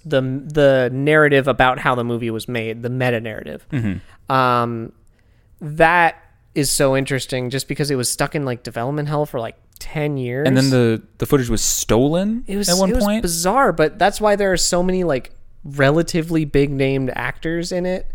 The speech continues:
Speaker 2: Right.
Speaker 1: Because it was gonna be, like, a big thing.
Speaker 2: Well, and it has a huge amount of product placement, which is the only reason why the
Speaker 1: Yes.
Speaker 2: movie got made.
Speaker 1: Exactly.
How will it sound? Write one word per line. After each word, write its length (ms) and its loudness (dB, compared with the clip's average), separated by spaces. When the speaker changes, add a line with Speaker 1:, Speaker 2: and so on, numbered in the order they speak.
Speaker 2:
Right. 280 4
Speaker 1:
Because 300 0
it 140 0
was 180 2
gonna 240 2
be, 180 2
like, 220 2
a 60 4
big 280 0
thing. 800 -4
Speaker 2:
Well, 160 2
and 320 0
it 180 -2
has 160 0
a 140 -2
huge 400 -2
amount 180 2
of 60 -2
product 320 0
placement, 380 -4
which 100 -2
is 80 0
the 100 0
only 140 0
reason 180 2
why 80 4
the 80 0
Speaker 1:
Yes. 40 2
Speaker 2:
movie 160 0
got 180 -2
made. 380 -6
Speaker 1:
Exactly. 640 -2